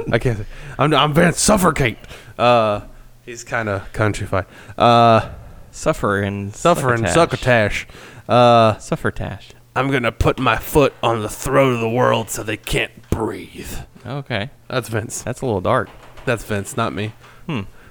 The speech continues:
Speaker 1: That's what Vince said, not me.
Speaker 2: Yeah?
Speaker 1: Yeah, he said that.
Speaker 2: Okay.
Speaker 1: Yep.
Speaker 2: So what do you think about the Firefly Funhouse?
Speaker 1: I mean, it's eh, but, uh,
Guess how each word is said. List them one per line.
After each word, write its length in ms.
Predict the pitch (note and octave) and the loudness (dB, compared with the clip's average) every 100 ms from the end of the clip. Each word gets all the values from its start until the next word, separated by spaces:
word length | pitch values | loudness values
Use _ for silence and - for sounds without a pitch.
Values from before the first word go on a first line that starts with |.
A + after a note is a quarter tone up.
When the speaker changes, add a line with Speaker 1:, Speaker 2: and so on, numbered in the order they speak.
| - - - | -20 -20 -6
Speaker 1:
That's 160 | A#2+ C#3 | -2 -2
what 140 | A2+ | -2
Vince 220 | A#2+ A2 | -2 -4
said, 320 | - G#2 G#2 A2+ | -4 -4 -4 -6
not 120 | G#2+ | -4
me. 200 | G#2 G#2 - - | -6 -8 -12 -4
Speaker 2:
Yeah? 220 | A2 C#3 - | -2 -4 -6
Speaker 1:
Yeah, 160 | A#2+ G2 | -4 -4
he 80 | G2 | -4
said 160 | G2 | -6
that. 220 | G2+ G2+ - - | -4 -4 -6 -14
Speaker 2:
Okay. 360 | F#2 G2 E2+ E2+ G#2+ | -12 -12 -12 -6 -2
Speaker 1:
Yep. 240 | A2+ - A#2 - - - - | -2 -2 -8 -8 -18 -20 -10
Speaker 2:
So 120 | - | 0
what 60 | C3+ | 2
do 40 | |
you 60 | C#3+ | 2
think 120 | D#3 | 0
about 200 | D3 C3+ | 0 2
the 160 | C#3+ B2+ | 2 0
Firefly 720 | - B2 C3+ B2 C#3+ C3 A#2+ | 2 4 4 2 0 0 0
Funhouse? 840 | - A2+ D3 D3+ D#2 - - - - - - - - - - - - - - - - | -2 -4 -4 -6 -10 -14 -16 -18 -20 -20 -20 -20 -20 -20 -16 -8 -6 -6 -10 -14 -10
Speaker 1:
I 40 | D4 | -4
mean, 140 | F4 | -2
it's 180 | E4 - - | -4 -6 -6
eh, 360 | E3 G3 G#3+ F3 G3 C3+ | -2 0 -2 -4 -8 0
but, 320 | D3+ E3+ - | 4 4 6
uh, 420 | E3 E3+ E3 | 6 6 6